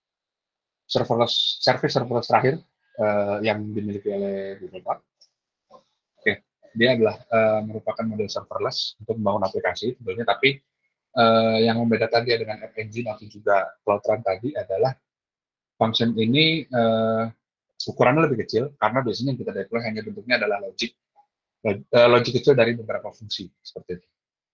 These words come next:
Eh, beberapa atau Google juga memberikan nama lain dari Cloud Function ini adalah Function as a Service. Nah,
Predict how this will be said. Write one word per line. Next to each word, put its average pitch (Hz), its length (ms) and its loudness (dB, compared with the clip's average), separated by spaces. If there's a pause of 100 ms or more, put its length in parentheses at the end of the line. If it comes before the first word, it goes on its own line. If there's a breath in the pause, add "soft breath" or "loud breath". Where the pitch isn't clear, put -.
(1120)
Eh, 113 580 2 (720)
beberapa 127 640 4 (160)
atau 131 160 0
Google 139 240 0
juga 127 280 2
memberikan 113 360 -2
nama 107 320 -2
lain 120 160 -6
dari 101 160 -10
Cloud 98 160 -12
Function 101 320 -14
ini 127 120 -12
adalah 95 200 -14
Function 208 360 -2
as - 120 -12
a - 60 -12 (100)
Service. - 520 -14 (2000)
Nah, 101 160 2